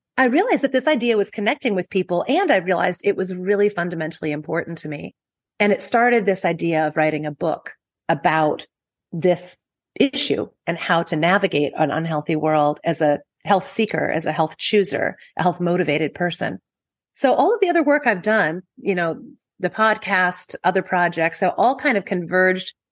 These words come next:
in the book that I wrote in, that came out in twenty twenty, just after we met, Mark, at that Mindful Leadership Conference. And so ever since then, that's been what I've been doing, is really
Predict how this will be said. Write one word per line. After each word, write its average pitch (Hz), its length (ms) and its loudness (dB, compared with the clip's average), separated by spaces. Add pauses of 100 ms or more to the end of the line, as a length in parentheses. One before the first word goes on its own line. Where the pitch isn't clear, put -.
in 208 160 2
the 196 80 4
book 180 280 0
that 175 120 -4
I 165 100 2
wrote 165 260 2
in, 156 300 -4
that 165 140 -2
came 180 180 2
out 185 140 2
in 185 40 -6
twenty 160 320 -2
twenty, 175 300 0
just 175 240 -2
after 165 280 0
we 160 140 0
met, 160 220 -2
Mark, 156 260 -4
at 156 120 -6
that 147 200 -2
Mindful 156 320 -4
Leadership 165 400 -4
Conference. 151 540 -8 (360)
And 196 140 2
so 254 120 2
ever 247 240 2
since 349 240 -6
then, 370 160 2
that's 233 200 0
been 247 160 -4
what 233 120 0
I've 240 80 0
been 247 120 0
doing, 247 280 0
is 180 160 -2
really 180 220 2